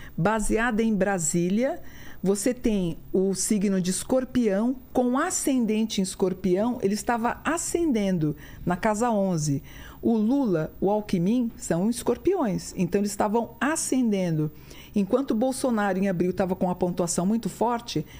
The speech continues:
o Bolsonaro ainda tava na casa cinco, seis. Casa seis é a casa da saúde. Em dois mil e dezessete, quando eu fiz a previsão pra dois mil e dezoito, sem saber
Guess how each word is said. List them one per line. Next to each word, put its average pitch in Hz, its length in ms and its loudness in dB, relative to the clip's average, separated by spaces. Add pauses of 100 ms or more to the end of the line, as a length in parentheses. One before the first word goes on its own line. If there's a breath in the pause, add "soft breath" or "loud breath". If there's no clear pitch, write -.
(180 loud breath)
o - 60 0
Bolsonaro 208 580 2
ainda 226 180 0
tava 226 280 0
na 226 80 -2
casa 233 240 0
cinco, 254 320 -2
seis. 214 460 -2 (280 loud breath)
Casa 233 240 -2
seis 226 280 0
é 226 40 2
a 220 40 -4
casa 220 220 0
da 208 120 0
saúde. 196 600 0 (480 loud breath)
Em 285 160 2
dois 254 200 0
mil 233 100 2
e 220 40 0
dezessete, 190 600 2
quando 196 140 2
eu 196 60 0
fiz 202 180 0
a 202 60 2
previsão 170 500 2
pra 190 180 2
dois 180 220 0
mil 170 100 2
e 160 40 2
dezoito, 175 400 2
sem 233 140 2
saber 175 380 0